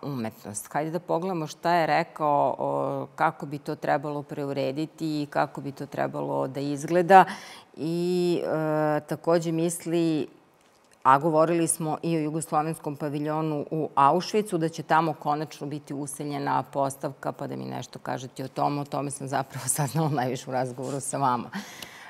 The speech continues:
Da pogledamo šta je rekao Ivan Ivanji, pa se vraćamo u studiju.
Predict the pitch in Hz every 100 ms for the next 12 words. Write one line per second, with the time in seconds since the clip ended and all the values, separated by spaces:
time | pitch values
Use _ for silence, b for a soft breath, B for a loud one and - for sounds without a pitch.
0 | - 147 147 147 170 143 135 147 143 139
1 | 143 143 139 139 139 151 160 147 143 -
2 | 139 135 127 131 - 139 131 - - -